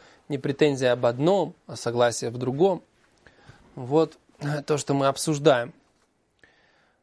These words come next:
А говорит Гемара, «Кедома Рав Папа», Рав Папа сказал, «Бедеяльфи», бед-, «бедильфи». То есть он, крупная одежда. Говорит, это заявляет, что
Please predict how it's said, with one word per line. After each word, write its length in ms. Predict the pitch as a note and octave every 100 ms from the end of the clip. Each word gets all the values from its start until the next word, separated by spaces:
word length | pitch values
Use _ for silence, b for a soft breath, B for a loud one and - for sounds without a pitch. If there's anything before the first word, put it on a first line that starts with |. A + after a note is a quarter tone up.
| _
А 80 | -
говорит 220 | D3 E3
Гемара, 460 | F#3 G3+ A3+ A#3 G#3
«Кедома 340 | E3 D#3+ G#3
Рав 180 | F3+ D3+
Папа», 240 | G3+ G3+
Рав 120 | D#3+ C#3+
Папа 180 | E3+
сказал, 380 | E3+ E3 E3+ G3+
«Бедеяльфи», 760 | D#3 C#3+ C#3+ D#3+ E3 C3+ - - _ _ _
бед-, 380 | D3 D3+ C#3+ D#3 -
«бедильфи». 680 | D#3 D3+ E3+ A3 D#3+ - - _ _
То 80 | -
есть 220 | E3+ -
он, 200 | C#3 C#3 - b b b b b _
крупная 480 | - G3 F3 D#3+ C3+
одежда. 500 | C3 C#3 B2+ A#2+ - _ _ _ _ -
Говорит, 240 | D#3 C#3+
это 100 | C3+
заявляет, 300 | C3+ C#3 C#3
что 260 | B2+ -